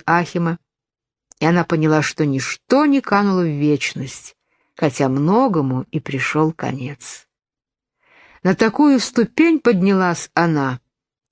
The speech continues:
откуда уже видны без помех взаимоотношения божества с человеком», писал о ней Леопольд Ранке. Ничто не могло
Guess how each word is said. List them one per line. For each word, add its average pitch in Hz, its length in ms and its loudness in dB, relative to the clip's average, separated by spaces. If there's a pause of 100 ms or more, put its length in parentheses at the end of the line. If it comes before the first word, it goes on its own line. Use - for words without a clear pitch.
откуда 247 440 2
уже 254 200 2
видны 233 340 2
без 220 180 -2
помех 214 520 0 (400)
взаимоотношения 208 920 2
божества 190 880 0
с - 40 -14
человеком», 190 920 0 (540)
писал 208 440 0
о 190 120 0
ней 180 280 0 (220)
Леопольд 160 640 0
Ранке. 151 640 0 (760)
Ничто 151 540 0
не 240 120 2
могло 180 480 0